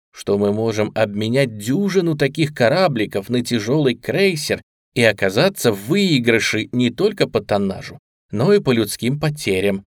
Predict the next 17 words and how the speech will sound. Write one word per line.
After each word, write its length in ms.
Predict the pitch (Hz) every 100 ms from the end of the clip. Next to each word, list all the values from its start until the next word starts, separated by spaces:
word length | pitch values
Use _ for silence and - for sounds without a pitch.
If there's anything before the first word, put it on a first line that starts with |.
| _ _
Что 360 | - - 131 123
же 280 | 123 135 -
до 240 | 104 120
вызвавших 800 | 107 139 139 110 107 - 107 -
ваше 280 | 110 120 117
неприятие 680 | 110 101 107 123 117 - 104
новых 320 | 113 113 101
кораблей 420 | - 104 104 110
стены, 520 | 101 - 123 196 196 - _
то 160 | 120 113
они 200 | 113 131
представляют 640 | 113 101 - 107 135 117
собой 360 | - 107 147 127
не 160 | 104
более 440 | 98 120 160 107 92
чем 220 | - 104
логическую 800 | 104 98 147 185 101 - - 101